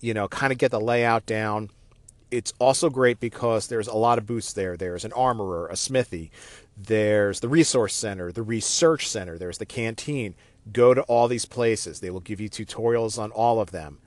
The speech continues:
Read the tutorials. That is very important. Don't blow through 'em like I did my first gameplay. I kinda blew through them. I started going on my adventures, and I was like, "Wait, what? What am I supposed to do?"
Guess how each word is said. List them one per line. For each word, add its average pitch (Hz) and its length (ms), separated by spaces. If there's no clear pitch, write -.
Read 123 760
the 127 100
tutorials. 117 1080
That 110 300
is 113 200
very 110 640
important. 104 560
Don't 135 240
blow 135 180
through 127 380
'em 120 120
like 120 380
I 120 100
did 117 180
my 113 100
first 117 280
gameplay. 98 420
I 90 60
kinda 107 300
blew 120 240
through 143 240
them. 139 340
I 98 60
started 107 260
going 117 240
on 110 100
my 107 100
adventures, 127 600
and 113 100
I 110 80
was 101 220
like, 101 320
"Wait, 92 360
what? 98 400
What 87 180
am 107 80
I 117 80
supposed 117 340
to 123 80
do?" 131 400